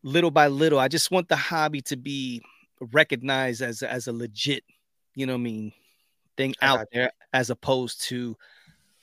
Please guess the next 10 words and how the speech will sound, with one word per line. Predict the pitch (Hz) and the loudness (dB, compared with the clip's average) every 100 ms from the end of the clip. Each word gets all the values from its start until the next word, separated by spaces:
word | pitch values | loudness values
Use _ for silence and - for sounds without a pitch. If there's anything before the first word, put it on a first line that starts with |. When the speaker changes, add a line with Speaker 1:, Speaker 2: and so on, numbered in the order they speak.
| _ - | _ -4
Speaker 1:
I | 170 | 0
mean, | 165 160 | 2 4
nothing | 196 175 | 4 6
wrong | 170 175 | 8 8
with | 147 147 | 6 4
it | |
just | 127 139 147 | 2 2 2
being | 139 123 | 2 2
a | |
hobby, | 131 156 165 185 190 | 6 6 6 0 -6